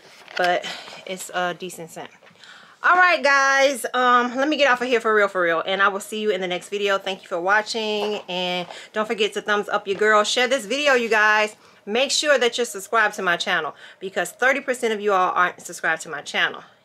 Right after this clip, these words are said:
And, like, what you popping in to see what your girl doing?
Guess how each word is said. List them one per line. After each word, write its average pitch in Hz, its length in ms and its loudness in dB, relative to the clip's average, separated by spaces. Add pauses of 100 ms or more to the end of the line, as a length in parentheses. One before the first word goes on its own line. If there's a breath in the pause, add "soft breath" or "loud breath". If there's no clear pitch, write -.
(140)
And, 175 360 -6 (400 loud breath)
like, 190 240 0
what 214 420 0
you 208 60 -8
popping 233 360 0
in 240 280 2
to 220 60 -2
see 233 200 -8
what 220 160 -4
your 208 80 -6
girl 240 200 2
doing? 247 380 0